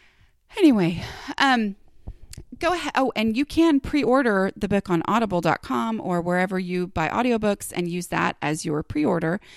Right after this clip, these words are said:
um, to claim the pre-order bonus and get, uh, the five-day clutter shakedown, which is also, um,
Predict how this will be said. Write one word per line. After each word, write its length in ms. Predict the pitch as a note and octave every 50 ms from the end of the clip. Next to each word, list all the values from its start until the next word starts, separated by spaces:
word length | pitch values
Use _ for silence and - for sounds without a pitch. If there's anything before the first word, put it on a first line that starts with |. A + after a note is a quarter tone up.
| - - - - - _
um, 340 | - F#3 E3+ D#3 D3+ D3+ D3+
to 220 | - - - - D#3+
claim 300 | - - F3 D#3+ D#3+ D#3
the 80 | E3+ -
pre-order 320 | - - F4+ E4+ A3 D#3
bonus 420 | - D3+ - - - - - - -
and 180 | - D3+ D#3 D#3
get, 460 | D#3 C#3+ C3+ - - - - - - - _ -
uh, 140 | D#3+ D3 D3+
the 100 | E3 E3+
five-day 280 | - D3 C#3+ - D#3+
clutter 240 | D#3 - D3+ D3 D#3+
shakedown, 520 | - - D4+ D4+ - C4 A#3 G#3+ G#3 F#3+
which 260 | G3 B3 C#4+ - - -
is 200 | - C#4+ C#4 - -
also, 680 | C4 C#4 C#4 - - - C4 B3+ B3+ B3+ B3+ C4 C4 - - - - - - _ _ _ _ _ -
um, 340 | G#3+ G3 F#3 F3 E3+ E3+